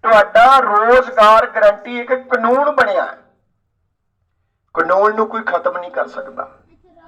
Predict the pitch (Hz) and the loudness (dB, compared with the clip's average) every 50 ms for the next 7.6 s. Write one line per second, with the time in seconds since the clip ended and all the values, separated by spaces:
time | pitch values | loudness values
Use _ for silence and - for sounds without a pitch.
0 | _ _ 330 311 311 302 302 320 339 330 285 285 277 _ _ _ _ _ _ _ | _ _ _ _ _ _ _ _ _ _ _ _ _ _ _ _ _ _ _ _
1 | _ _ _ _ _ _ _ _ _ _ _ _ _ _ _ _ _ - - - | _ _ _ _ _ _ _ _ _ _ _ _ _ _ _ _ _ -20 -20 -16
2 | - 294 320 - 196 - 208 220 214 254 262 262 262 262 262 254 262 269 254 220 | -12 -10 -4 -2 -2 0 0 -2 -2 0 0 2 2 2 0 -2 -4 -6 -6 -8
3 | 214 214 208 220 240 240 - 226 214 196 202 214 233 240 - 214 214 208 202 208 | -8 -8 -8 -8 -10 -6 -2 0 0 0 -2 -6 -12 -6 -2 -2 -2 -2 -2 -2
4 | 220 220 214 214 - - 370 370 - - 415 - 214 202 196 202 196 - - 403 | -2 -2 -2 -2 -2 -4 -4 -4 -4 -6 -6 -4 -2 -2 -2 -2 -2 -2 -4 -4
5 | - - 381 370 - - - 185 180 180 - - 180 - - - 185 - 160 147 | -2 -2 -4 -4 -6 -4 -4 -4 -4 -4 -4 -8 -10 -10 -12 -16 -12 -8 -8 -6
6 | 156 165 170 - - - 208 226 240 247 240 - - 214 196 - 131 127 - 131 | -4 -4 -4 -6 -6 -12 -12 -10 -10 -10 -8 -4 0 0 0 0 0 -4 -10 -14
7 | 123 123 123 113 - 113 101 95 92 - - - | -14 -16 -16 -16 -16 -16 -14 -12 -12 -12 -12 -14